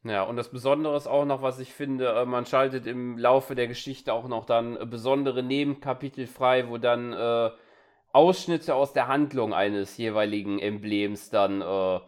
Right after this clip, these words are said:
präsentiert werden und sozusagen dann, äh,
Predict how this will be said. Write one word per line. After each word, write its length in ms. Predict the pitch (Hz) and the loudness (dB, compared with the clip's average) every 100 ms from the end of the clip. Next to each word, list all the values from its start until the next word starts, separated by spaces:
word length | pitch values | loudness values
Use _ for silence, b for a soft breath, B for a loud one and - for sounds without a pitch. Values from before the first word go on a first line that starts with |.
| b b b b b - - | b b b b b -20 -6
präsentiert 680 | 117 110 107 - 117 104 | -4 -2 -4 -4 -4 -4
werden 260 | 107 104 101 | 0 2 2
und 100 | 104 | -2
sozusagen 680 | 113 - 117 113 113 113 107 | -8 -10 -2 4 6 4 2
dann, 260 | 107 107 | 0 0
äh, 560 | 104 107 107 104 104 | -2 0 0 2 0